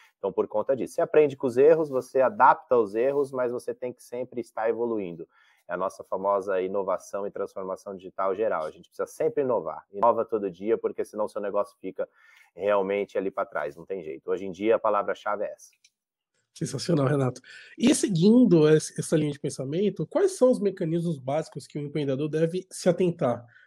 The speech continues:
Speaker 2: antes de abrir uma empresa? É, a gente falou de errar, mas eu acredito que errar pra aprimorar faz parte da jornada como empreende-, empreendedor. Você concorda comigo, Renato?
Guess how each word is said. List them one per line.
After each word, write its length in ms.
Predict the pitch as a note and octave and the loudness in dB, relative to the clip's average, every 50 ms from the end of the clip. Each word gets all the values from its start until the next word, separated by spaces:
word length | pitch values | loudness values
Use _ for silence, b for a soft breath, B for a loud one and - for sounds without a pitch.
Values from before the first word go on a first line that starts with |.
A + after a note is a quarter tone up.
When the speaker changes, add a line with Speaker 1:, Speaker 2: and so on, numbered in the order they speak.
| b b F3 | b b 2
Speaker 2:
antes 260 | F#3 F3+ - - E3+ | 2 2 0 -6 -4
de 180 | D#3+ F#3+ G3 | -2 0 0
abrir 220 | F#3+ F3+ D#3 D3+ F3+ | 0 0 2 2 2
uma 120 | F3+ F#3+ G3 | 2 2 0
empresa? 500 | F#3+ - - C3 C3 B2+ B2 A2+ A#2 A2+ - b b b b b b b | -2 -4 -6 -6 -6 -6 -6 -8 -12 -14 -16 b b b b b b b
É, 160 | - B2+ B2 | 0 0 2
a 80 | B2 B2 | 2 2
gente 180 | C#3 D#3 - | 0 -2 0
falou 180 | - F3 E3 E3+ | 4 6 6 6
de 140 | D#3 D#3+ D3 | 6 4 0
errar, 320 | B2+ A2+ D3+ E3+ G3 G#3 F#3 | 0 2 2 2 2 2 2
mas 180 | E3+ D#3+ D3+ | 0 0 2
eu 80 | D#3+ E3 | 2 2
acredito 380 | D#3+ E3 - D3 D#3+ E3+ - | 2 0 -2 -8 -10 -10 -14
que 140 | - - G3 | -6 -2 -2
errar 440 | E3 D#3 A2+ D3 D#3 E3+ G3 A3 A3 - _ _ b b b b - - _ _ | -2 0 -2 -2 -2 -2 -2 -2 -4 -8 _ _ b b b b -20 -20 _ _
pra 180 | - D#3+ E3 | 2 4 4
aprimorar 520 | E3+ E3 - F#3 F#3 F#3 F3 D#3+ D#3 F3 F3+ | 2 2 0 -2 2 2 2 2 2 0 0
faz 180 | - G#3 F#3+ | -2 -6 -4
parte 260 | - - G3 G3 - - | 0 0 0 0 0 -4
da 100 | F#3+ F#3+ | -4 -2
jornada 320 | F#3 F#3+ F#3 F#3+ F3+ F#3 | -2 -2 -2 -2 -2 -2
como 140 | F#3 - F#3 | -4 -2 -4
empreende-, 520 | F#3 F#3 - G3 G#3 A3 G#3 G#3 G#3 G3+ - _ | -4 -2 -2 -2 -2 0 0 -2 -2 -2 -6 _
empreendedor. 600 | - F#3+ F3 E3+ F#3 F#3+ G3 G3 A3 A3 F3 D#3 C#3+ | -8 -8 -4 -2 0 0 0 0 0 0 0 -4 -4
Você 140 | - F#3+ | -4 -6
concorda 440 | E3+ - E3 C3+ - E3+ D3 C#3 B2+ | -4 -4 -4 -2 0 -2 -2 -2 -6
comigo, 340 | - C#3 D3+ F3 F3+ D3+ C#3+ | -8 -4 -2 0 0 0 -2
Renato? 420 | B2 C3+ C3+ C3 A#2+ - - - | -6 -8 -14 -16 -18 -20 -20 -20